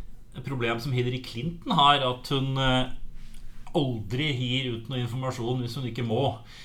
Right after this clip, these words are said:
Og det har vært problemet hennes hele tiden i denne e-postsaken, at hun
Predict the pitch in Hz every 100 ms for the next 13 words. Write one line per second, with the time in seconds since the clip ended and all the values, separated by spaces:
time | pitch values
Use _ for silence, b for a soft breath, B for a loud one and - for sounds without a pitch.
0 | B - 123 135 131 123 - - - 139
1 | 120 104 107 127 139 139 120 110 120 117
2 | 110 147 135 120 117 123 120 117 107 104
3 | - 131 - 151 147 196 175 139 139 135
4 | 127